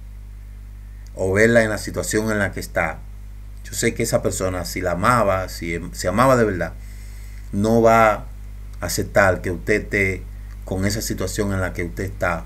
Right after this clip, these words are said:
por la pérdida de él. Déjelo ir. Ya se fue. Dele gracias al Eterno. Continúe adelante. Siga adelante.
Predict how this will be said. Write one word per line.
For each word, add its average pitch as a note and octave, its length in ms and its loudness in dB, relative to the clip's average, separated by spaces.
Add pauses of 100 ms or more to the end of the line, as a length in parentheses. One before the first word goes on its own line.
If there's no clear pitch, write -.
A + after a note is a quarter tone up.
(160)
por E2+ 120 -4
la E2+ 180 0
pérdida F2 380 0
de D#2 160 -6
él. D#2+ 180 -6
Déjelo A2 580 2 (260)
ir. A2+ 360 4 (720)
Ya G2 180 4
se G2 140 -4
fue. F#2+ 360 0 (420)
Dele F#2 160 0
gracias F2+ 340 2
al F2 80 2
Eterno. F2 420 0 (1000)
Continúe B2 540 8
adelante. F2+ 640 0 (360)
Siga D3+ 340 6
adelante. G#2+ 540 6